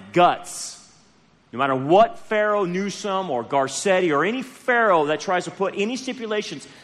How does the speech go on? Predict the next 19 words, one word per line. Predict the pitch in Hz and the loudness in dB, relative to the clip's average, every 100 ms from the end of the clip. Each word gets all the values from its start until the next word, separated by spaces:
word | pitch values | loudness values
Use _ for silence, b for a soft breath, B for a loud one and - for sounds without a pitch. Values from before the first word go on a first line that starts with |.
| B | B
that | 165 - | -2 -2
try | - 202 208 | -2 2 4
to | 220 226 | 2 -6
prevent | - 190 135 107 190 214 214 | -10 -12 -14 -2 2 2 2
us | 160 131 117 - - - - _ | 0 0 0 -8 -14 -18 -20 _
from | 165 143 135 160 | 0 0 0 -2
meeting, | 202 220 220 233 220 - | -2 0 -2 -4 -8 -10
worshiping, | 123 175 214 220 214 220 208 202 | 0 2 2 0 -4 -4 -6 -4
hearing | 185 214 226 | 0 0 0
the | 220 | -2
word, | 202 196 196 185 - B B B B B - | 0 0 0 -2 -10 B B B B B 2
understand | 190 214 220 - 190 170 | 4 2 -4 -4 -2 -2
they're | 151 170 | 0 0
another | 151 151 156 | 2 2 0
Pharaoh. | 151 - 143 110 69 - - _ _ _ - | -2 -2 0 0 -4 -12 -20 _ _ _ 0
That's | 165 165 208 | 0 2 4
all | 220 233 | 4 4
they're | 214 214 | 0 -2
doing. | 180 175 117 | -2 -6 -6